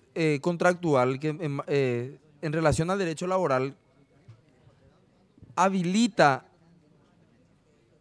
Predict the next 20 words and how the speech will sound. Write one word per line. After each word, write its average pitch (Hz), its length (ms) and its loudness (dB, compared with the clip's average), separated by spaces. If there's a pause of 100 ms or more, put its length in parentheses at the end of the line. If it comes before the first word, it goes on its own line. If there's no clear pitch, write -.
(1200)
una 165 880 0
situación 185 560 -2
de 208 80 2
dependencia 180 640 -2
entre 185 200 -4
el 190 80 2
alumno 185 520 0
y 196 120 -8
la 185 80 0
empresa 165 340 -2
en 180 60 0
la 160 100 -2
cual 165 160 -2
está 160 160 -4
pre-, 165 160 -4
haciendo 156 320 -8
la 165 80 -4
prestación 156 400 -4
de 156 100 -2
servicios. 113 500 -2